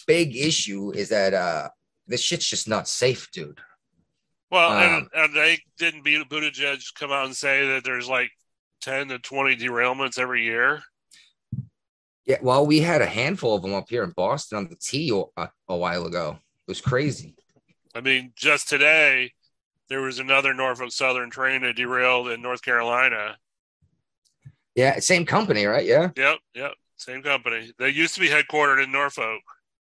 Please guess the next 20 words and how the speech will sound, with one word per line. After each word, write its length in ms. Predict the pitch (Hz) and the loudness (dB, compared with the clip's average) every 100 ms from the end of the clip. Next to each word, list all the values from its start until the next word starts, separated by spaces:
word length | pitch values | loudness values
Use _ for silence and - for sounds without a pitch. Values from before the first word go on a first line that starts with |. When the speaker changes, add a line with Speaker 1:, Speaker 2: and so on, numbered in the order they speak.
| _ | _
Speaker 2:
hence 320 | 135 131 - | -4 -4 -8
the 100 | 123 | -4
name, 480 | 127 131 117 113 113 _ _ _ - | 2 2 2 0 -4 _ _ _ 0
but 100 | 123 | 2
Speaker 1:
Yeah. 60 | 107 | 2
Speaker 2:
they 120 | 131 | 2
moved 240 | 139 143 | 2 4
their 120 | 143 | 4
headquarters 640 | 131 143 - 139 131 127 - | 4 2 2 2 4 2 0
to 140 | 127 | -2
Atlanta. 520 | 120 123 120 107 95 - _ _ _ _ _ _ _ _ _ - - | -2 -2 -2 -2 -6 -12 _ _ _ _ _ _ _ _ _ -20 -16
Speaker 1:
Uh, 260 | 92 95 92 | -10 -8 -8
I 60 | 95 | -4
can't 280 | 120 98 | -2 -2
find 280 | - 107 101 | -2 -2 0
it. 80 | 90 | 0
There's 140 | 113 | 0
a 40 | 113 | -2
video 380 | 90 147 147 101 | 0 2 4 4
somewhere. 760 | - - 110 98 87 62 - | 2 2 2 0 -4 -6 -10